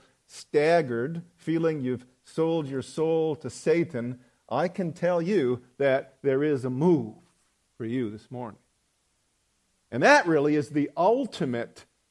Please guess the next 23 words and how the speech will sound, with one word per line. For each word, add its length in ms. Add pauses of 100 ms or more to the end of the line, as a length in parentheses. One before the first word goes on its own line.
(120)
encouragement. 640
We've 100
been 140
talking 360
about 400 (320)
this 200
weekend 480 (800)
encouragement, 1080 (420)
adrenaline 840
for 140
the 100
soul. 600 (680)
And 120
I'm 160
just 320
not 340
bringing 340
to 60
you 240
some 320
kind 300
of 140
a 200